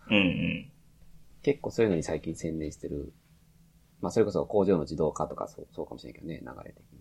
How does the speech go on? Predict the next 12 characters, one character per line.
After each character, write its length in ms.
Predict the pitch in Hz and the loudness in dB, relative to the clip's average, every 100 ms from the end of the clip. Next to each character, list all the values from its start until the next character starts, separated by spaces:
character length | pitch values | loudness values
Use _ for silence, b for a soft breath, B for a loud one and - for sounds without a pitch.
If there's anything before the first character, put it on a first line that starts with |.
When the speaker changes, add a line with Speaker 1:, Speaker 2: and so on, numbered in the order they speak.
| - | -20
Speaker 2:
は。 100 | - - _ - - _ - - - _ _ - _ _ _ _ _ | -20 -20 _ -20 -20 _ -20 -20 -20 _ _ -20 _ _ _ _ _
Speaker 1:
す 160 | - 104 | 2 6
ご 120 | 95 | 6
い 40 | |
よ 60 | 80 | 6
な、 180 | 98 90 | 2 2
Speaker 2:
人 160 | - | 4
を 20 | 92 | 6
Speaker 1:
工 100 | 87 | 6
場 220 | 92 78 | 6 2
っ 220 | - - | -2 -14
て。 240 | - - | -16 -16